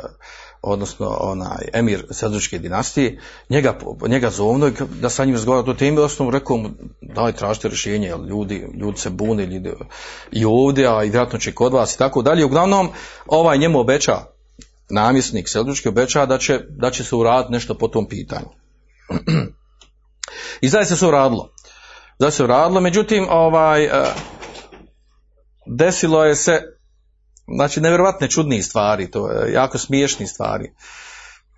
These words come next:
Jako smiješne stvari. Desilo se da je, da je halifa i ovaj namjesnik osobu koju su zadužili da ode, da organizuje vojsku u Mosulu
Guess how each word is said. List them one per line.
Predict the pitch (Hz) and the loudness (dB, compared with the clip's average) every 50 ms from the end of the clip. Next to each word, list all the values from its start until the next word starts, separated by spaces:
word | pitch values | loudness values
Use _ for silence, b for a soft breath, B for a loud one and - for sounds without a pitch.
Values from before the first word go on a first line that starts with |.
| _ _ _ _ _ _ _ - - - | _ _ _ _ _ _ _ -16 -8 -4
Jako | 113 117 113 - | -2 -2 -2 -4
smiješne | - - 131 127 113 123 104 | -4 -4 -2 -2 -2 -2 -2
stvari. | 110 117 110 101 | 0 0 0 2
Desilo | 123 139 - - 143 120 | 0 0 0 0 -2 0
se | - 127 | 0 0
da | 113 120 120 117 | 2 2 4 4
je, | 117 117 117 113 113 - - - 107 107 | 4 4 4 2 2 0 -2 -4 -4 -2
da | 101 104 113 113 113 | 0 0 2 2 2
je | 110 110 110 113 - | 2 2 2 0 -2
halifa | - - 123 113 120 131 143 151 143 - 143 117 107 | -2 -2 0 0 2 2 0 0 0 2 0 2 2
i | 120 120 | 2 2
ovaj | 131 131 123 120 | 2 4 4 2
namjesnik | 127 135 147 156 139 - 120 110 104 - - | 2 2 2 0 -2 -2 -4 -8 -6 -2 0
osobu | 143 156 - - 135 117 120 113 | 0 2 2 0 0 -2 -2 0
koju | - 131 123 117 | 0 0 0 0
su | - 123 | 0 0
zadužili | 117 123 113 117 127 135 156 156 151 156 127 107 - - B B B B B B B B B B | 0 0 2 2 2 2 2 2 2 2 0 -2 -4 -8 B B B B B B B B B B
da | 117 120 120 - | 0 2 2 4
ode, | - 170 170 156 135 143 143 147 - - - - _ _ _ _ _ _ _ | 4 4 4 4 4 4 2 2 0 -2 -6 -20 _ _ _ _ _ _ _
da | - 113 120 123 | 0 2 2 4
organizuje | 127 127 131 143 165 160 127 139 131 123 120 | 4 4 2 2 2 2 2 2 4 4 4
vojsku | 143 156 147 127 120 - - - 117 - - - b b b b b b b b b b b b | 4 4 4 2 0 -2 -2 -4 -4 -4 -6 -14 b b b b b b b b b b b b
u | 110 107 107 | -2 0 2
Mosulu | 123 143 156 - - 185 175 170 180 185 185 180 - | 2 2 2 2 2 2 4 4 4 2 0 -2 -8